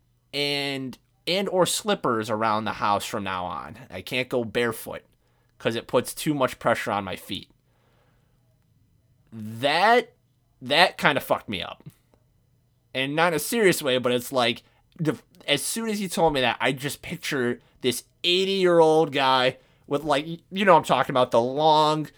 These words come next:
like, mid-calf socks, like, with the Nike logo, and they're just, like, perfectly white, and he's wearing the old man slippers to go get the mail. And it just made me feel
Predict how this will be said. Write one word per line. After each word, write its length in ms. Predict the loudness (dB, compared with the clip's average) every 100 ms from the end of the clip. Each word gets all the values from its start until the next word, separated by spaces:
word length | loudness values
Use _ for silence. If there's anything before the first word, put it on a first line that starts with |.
| _ _ -6
like, 240 | -2 -2
mid-calf 800 | -4 -4 -2 -2 -2 0 4 4
socks, 580 | 0 0 0 2 -2 -2
like, 160 | -6 -6
with 120 | -4
the 100 | -2
Nike 420 | 0 -2 -2 -2
logo, 560 | 2 4 4 2 2 2
and 120 | -2
they're 120 | -6 -8 _ _
just, 240 | -8 -8 -6
like, 260 | -8 -8 -18 _ _ _
perfectly 520 | 2 4 4 0 0
white, 420 | 0 2 0 -2 -4
and 80 | -6
he's 180 | -6
wearing 300 | -4 -2 -2
the 100 | -2
old 360 | -2 -2 -2 -4
man 540 | -4 -2 -2 -2 -6 -14 _ _ _ _
slippers 760 | -8 0 2 2 2 2 0
to 80 | 0
go 120 | 0
get 160 | 0 -2
the 100 | -2
mail. 520 | 0 0 2 0 -2 _ _ _ _ _
And 140 | -4 -4
it 80 |
just 240 | -2 -4 -2
made 380 | 2 4 4 2
me 200 | 0 -2
feel 760 | -6 -8 -2 0 2 2 -2